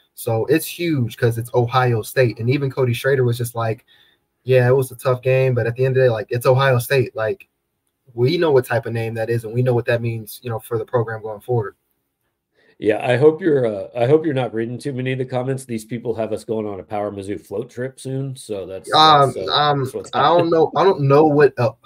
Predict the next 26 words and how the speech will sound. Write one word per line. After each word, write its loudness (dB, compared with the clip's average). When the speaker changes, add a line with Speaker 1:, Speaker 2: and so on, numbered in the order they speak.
Speaker 1:
I -4
don't 0
know 0
what 0
that, 2
um, -2
what -4
are -6
you -6
talking -4
about? -14
<laughs> -
I -10
don't 0
know 8
what 2
that, 6
what -8
y'all -2
mean 0
by -2
this? -10
Speaker 2:
We're, 0
we're 0
all 6
gonna, 0